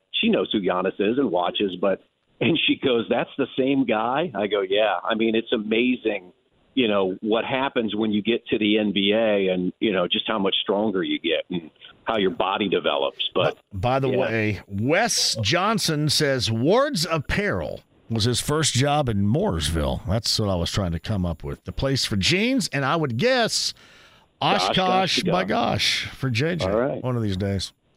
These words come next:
Speaker 2: All right, you guys, um, getting going at six thirty, right?
Speaker 1: Six thirty pregame, uh, seven o'clock. Quinn and I will be on, and hopefully, uh, postgame we'll be talking about a Pacers win.
Speaker 2: Hey, welcome back, man.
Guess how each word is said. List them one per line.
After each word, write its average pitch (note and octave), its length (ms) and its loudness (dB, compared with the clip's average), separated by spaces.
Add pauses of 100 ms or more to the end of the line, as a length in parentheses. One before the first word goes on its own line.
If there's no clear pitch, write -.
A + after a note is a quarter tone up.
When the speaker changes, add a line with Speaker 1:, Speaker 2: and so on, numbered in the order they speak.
(540)
Speaker 2:
All - 120 -4
right, E3+ 280 0
you E3 120 0
guys, G3+ 420 2
um, F3+ 420 2 (200)
getting F#3+ 200 -2
going G#3 220 2
at E3+ 80 -4
six - 240 2
thirty, D3+ 220 2
right? D3+ 220 -2 (720)
Speaker 1:
Six - 200 0
thirty D#3+ 220 2
pregame, D3+ 680 2
uh, A#2+ 140 2 (100)
seven C3+ 220 0
o'clock. B2+ 400 -2
Quinn B2+ 180 0
and B2 100 2
I A#2 160 2
will A2+ 80 2
be A#2 160 2
on, B2 360 2
and G2 200 0 (440)
hopefully, B2 640 2
uh, A2+ 140 2
postgame C3+ 380 0
we'll A2+ 100 2
be G#2 140 0
talking A#2+ 320 0
about A2+ 200 0
a A2+ 60 0
Pacers A#2 500 -2
win. F#2+ 260 0 (280)
Speaker 2:
Hey, F3 100 -2
welcome D#3 380 0
back, F2 320 -2
man. F#2+ 260 0